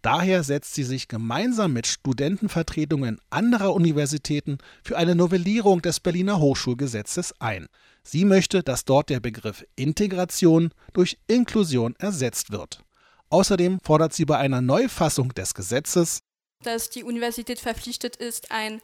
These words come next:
Speaker 2: gleiches qualitatives Studium für Studierende mit besonderen gesundheitlichen Bedürfnissen als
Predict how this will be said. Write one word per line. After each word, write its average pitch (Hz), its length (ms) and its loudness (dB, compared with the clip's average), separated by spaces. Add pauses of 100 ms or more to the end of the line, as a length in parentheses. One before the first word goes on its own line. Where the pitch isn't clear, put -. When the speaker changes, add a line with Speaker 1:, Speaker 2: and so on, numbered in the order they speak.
Speaker 2:
gleiches 226 380 -8
qualitatives 233 880 -6
Studium 240 640 -8
für 262 160 -8
Studierende 240 600 -8
mit 233 300 -10
besonderen 233 500 -4
gesundheitlichen 233 640 -8
Bedürfnissen 226 580 -10
als 226 340 -6